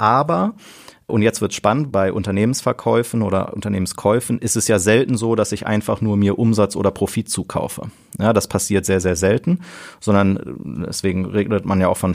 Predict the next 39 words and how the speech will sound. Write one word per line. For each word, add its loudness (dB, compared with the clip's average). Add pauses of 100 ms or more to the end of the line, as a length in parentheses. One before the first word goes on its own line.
(120)
einem -2
strategischen -2 (340)
Käufer. 0
Es -8
gibt -4
strategische 0
Überlegungen, 2
dass -2
man -2
sagt, 0
ich -10
will 0
mich -2
in -4
einem -2
bestimmten -6
Bereich 0
inhaltlich 0
weiterentwickeln 2 (340)
oder 2
ich -4
möchte -4 (240)
als -6
Innovationstreiber 0
am 0
Markt -2
wahrgenommen 2
werden 2
und -4
dafür -4
brauche 0
ich -6
jetzt -2
einfach -4
etwas. -2
Ja, -4 (320)
irgendwie, -8
keine -10
Ahnung, -8